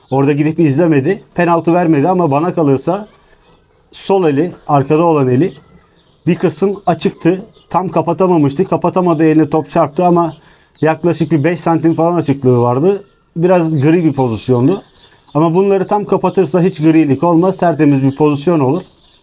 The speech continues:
Belki top Taha'ya çarpmaz ama penaltı da olmaz. En azından takımını penaltı riskinden uzak tutmuş olur.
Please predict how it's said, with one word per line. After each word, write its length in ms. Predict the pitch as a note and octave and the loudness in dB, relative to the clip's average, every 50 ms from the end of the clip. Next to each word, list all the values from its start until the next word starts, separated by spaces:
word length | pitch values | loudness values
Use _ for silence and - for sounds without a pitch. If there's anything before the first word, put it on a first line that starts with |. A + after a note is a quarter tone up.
| _ - | _ -2
Belki 300 | C#3 D3+ D#3+ D#3 - - | 0 0 0 -2 -2 -4
top 220 | F#3 E3+ E3+ - | -4 -4 -2 -4
Taha'ya 320 | D#3+ D3 D3+ D#3 D#3+ D#3 | -4 -2 -2 0 0 0
çarpmaz 500 | D3+ - D3+ C#3+ C#3+ D3 F#3 F#3+ F#3 D#3+ | 0 0 -2 -2 0 0 0 0 0 0
ama 360 | D#3+ E3+ D3+ D3+ F3 G3+ F#3+ - | -2 -2 0 0 0 -2 -4 -4
penaltı 400 | - E3 D#3 D#3+ D#3 D#3 - D3 | -2 0 0 2 0 0 -2 -2
da 60 | D3 D3+ | -2 0
olmaz. 460 | B2 A#2+ A#2+ D3 E3+ E3 - - - _ _ _ _ _ _ _ _ - | 0 0 0 -2 -2 -4 -8 -18 -20 _ _ _ _ _ _ _ _ -4
En 100 | D3 D#3+ | -2 0
azından 480 | E3+ F3+ D3+ C#3 D3 C#3+ C#3 D3 F3 E3+ - - _ _ _ _ _ - C#3 A#2+ A#2 | 0 0 0 2 2 2 2 2 0 -4 -8 -18 _ _ _ _ _ -14 -12 -8 -4
takımını 480 | C3+ D3 C#3+ D3 E3 D#3 D#3 F3+ F#3+ F#3+ | -2 -2 0 2 2 2 2 0 0 0
penaltı 640 | - D3 D3 D#3 D#3 D#3+ D#3+ E3 - E3 E3 D#3 | 0 0 2 2 0 0 -2 0 2 2 4 4
riskinden 540 | C3+ C#3 C3+ C#3 - - D3+ D3+ D3+ D#3+ E3 | 4 2 0 0 0 0 2 2 2 2 0
uzak 340 | E3 E3 C#3 B2+ D#3 C#3+ D3 | 0 0 0 0 0 -4 -6
tutmuş 320 | C#3 A2 - G#2+ - - | -10 -10 -10 -10 -6 -4
olur. 200 | A#2 A2+ C#3 E3+ | -2 -2 -4 -4